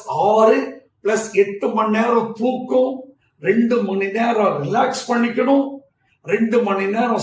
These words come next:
சாப்பிடுறது, மத்த டியூட்டிஸ், இருபத்தி நாலு மணி நேரம் கரெக்டா இருக்கு. இதே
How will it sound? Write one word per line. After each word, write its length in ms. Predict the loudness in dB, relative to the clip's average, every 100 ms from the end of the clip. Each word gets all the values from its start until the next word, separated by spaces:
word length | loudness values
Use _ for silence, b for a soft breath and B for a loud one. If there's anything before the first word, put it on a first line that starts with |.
| -2
சாப்பிடுறது, 640 | -2 0 0 0 2 2 2
மத்த 200 | -2 -4
டியூட்டிஸ், 920 | -4 -2 -4 -4 -10 -12 -16 -20 _ _ _ _ _ _ _ _ _
இருபத்தி 400 | -4 2 2 2
நாலு 260 | 2 2 4
மணி 160 | 2 0
நேரம் 540 | 0 -2 -4 -12 _ _ _
கரெக்டா 500 | -8 -8 -4 0 0
இருக்கு. 260 | 0 -8 -18 _ _ _ _ b b -16
இதே 380 | -8 0 2